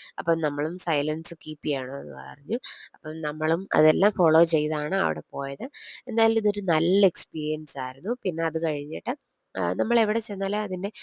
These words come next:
ഏ, കുറച്ചിടത്തൊക്കെ അതിൻ്റെ ആ സത്യസായി ബാബയുടെ ഒരു, ആ, കുറച്ച് ടെമ്പിളൊക്കെ കാണാം. അപ്പം നമ്മളുടെ, ആ, ഏ, ഒരു ഗ്രൂപ്പ് ഫോട്ടോ നമ്മളെടുക്കാൻ പോയി.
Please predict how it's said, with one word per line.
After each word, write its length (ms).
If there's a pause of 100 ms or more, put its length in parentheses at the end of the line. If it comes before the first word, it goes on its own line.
(300)
ഏ, 100
കുറച്ചിടത്തൊക്കെ 800
അതിൻ്റെ 500
ആ 60
സത്യസായി 640
ബാബയുടെ 520
ഒരു, 240 (480)
ആ, 280
കുറച്ച് 380
ടെമ്പിളൊക്കെ 420
കാണാം. 260
അപ്പം 220
നമ്മളുടെ, 480 (200)
ആ, 80 (300)
ഏ, 140
ഒരു 360
ഗ്രൂപ്പ് 280 (160)
ഫോട്ടോ 460
നമ്മളെടുക്കാൻ 640
പോയി. 200